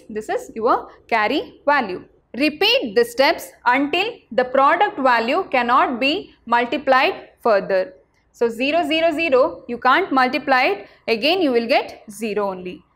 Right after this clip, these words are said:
Here, you need to stop the process. Stop this process since fraction part is zero.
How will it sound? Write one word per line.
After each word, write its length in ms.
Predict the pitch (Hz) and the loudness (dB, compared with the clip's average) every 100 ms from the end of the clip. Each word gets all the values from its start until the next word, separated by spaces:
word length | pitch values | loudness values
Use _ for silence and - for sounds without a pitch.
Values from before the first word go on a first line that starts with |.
| _ _ | _ _
Here, 480 | - 277 294 440 - | -2 2 4 2 -2
you 160 | 240 247 | -6 -4
need 280 | 254 330 - | -2 -4 -4
to 160 | 339 | -6
stop 580 | 415 - 254 240 294 240 | -6 -2 2 2 2 0
the 300 | 254 330 - - _ | 0 0 -2 -14 _
process. 580 | - 220 196 - 185 - _ _ | 0 0 0 -6 -8 -10 _ _
Stop 460 | - 269 285 349 269 | -4 2 4 4 2
this 160 | 320 | -2
process 600 | 320 294 339 - 302 311 | 2 2 2 2 -2 -2
since 240 | 285 269 269 | -4 -4 -2
fraction 500 | 269 262 262 339 330 | 0 0 0 -2 2
part 280 | 269 247 254 | 2 2 2
is 220 | 523 554 220 | 0 0 -12
zero. 420 | 202 220 196 190 | -8 -6 -4 -6